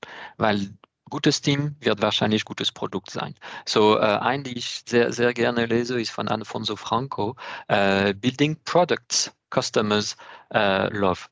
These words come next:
So, we want to build a product that the customer will love at high speed oder High Performing Products Team. So, es ist, äh, zu verstehen, wie kann ich ein Team, großes, kleines Team begleiten,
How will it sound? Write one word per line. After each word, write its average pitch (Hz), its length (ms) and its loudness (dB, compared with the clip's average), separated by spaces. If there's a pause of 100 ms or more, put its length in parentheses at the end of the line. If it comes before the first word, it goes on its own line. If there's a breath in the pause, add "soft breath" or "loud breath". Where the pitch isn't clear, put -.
(140)
So, 101 340 0
we 104 120 -6
want 139 180 0
to 147 80 -6
build 131 220 -4
a 123 40 -2
product 117 360 0
that - 120 -4
the - 60 -8
customer 110 420 -2
will 107 140 -2
love 104 240 0 (240 loud breath)
at - 180 -4 (120)
high 147 180 2
speed - 440 -8 (360 loud breath)
oder 101 340 2
High 135 200 2
Performing 127 540 0
Products - 520 -4
Team. 101 200 -6
So, 117 220 0 (420 loud breath)
es - 220 2
ist, - 480 2 (360)
äh, 240 120 -8
zu - 140 -6
verstehen, 156 760 0
wie 190 140 2
kann 151 220 0
ich - 380 0
ein 101 260 -2
Team, 214 440 0
großes, 147 540 2
kleines 143 500 0
Team 160 300 -4 (520 loud breath)
begleiten, 117 800 0